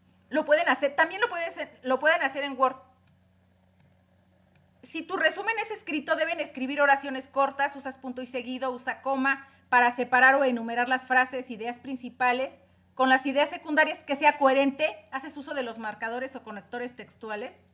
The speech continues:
Yo, por ejemplo, aquí les puse de broma este de, de Blancanieves,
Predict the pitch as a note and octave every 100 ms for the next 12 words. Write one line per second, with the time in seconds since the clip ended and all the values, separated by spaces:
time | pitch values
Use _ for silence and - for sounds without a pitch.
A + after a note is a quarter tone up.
0 | _ _ _ - F#4+ G#4+ F#4+ - F4+ E4
1 | - D#4 E4+ B3+ C4 C#4 C#4+ D4+ C#4+ B3+
2 | A3 A3+ A#3+ A#3 A#3+ A#3+ B3+ B3+ A#4+